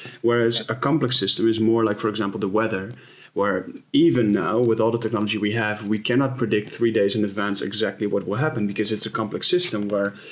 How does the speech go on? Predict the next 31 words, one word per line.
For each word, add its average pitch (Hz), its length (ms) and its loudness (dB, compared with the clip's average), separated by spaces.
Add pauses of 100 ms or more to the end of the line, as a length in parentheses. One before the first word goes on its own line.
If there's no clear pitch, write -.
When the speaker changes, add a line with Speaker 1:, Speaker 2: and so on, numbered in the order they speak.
(140)
Speaker 1:
one 127 380 2
piece 117 280 2
of 98 180 -4
wind 107 460 2
will 107 120 4
actually 113 420 2
affect - 420 -4
the 104 100 2
rest 117 580 0 (140)
and 107 300 -2 (160)
all 143 340 4
Speaker 2:
Yeah. 127 60 4
Speaker 1:
of 117 160 -4
that 113 320 0
will 113 180 0
ever 104 160 -2
change. - 480 -4 (400)
And 110 140 2
that's 123 180 2
al-, 127 160 2
also 123 280 0
Speaker 2:
Yeah. - 20 -4
Speaker 1:
the 107 60 -2
same 117 240 2
thing 104 160 -2
here, 117 300 2
right? 101 240 -2
In 98 140 -4
terms 107 280 -2
of, 98 60 -6
like, 98 220 -2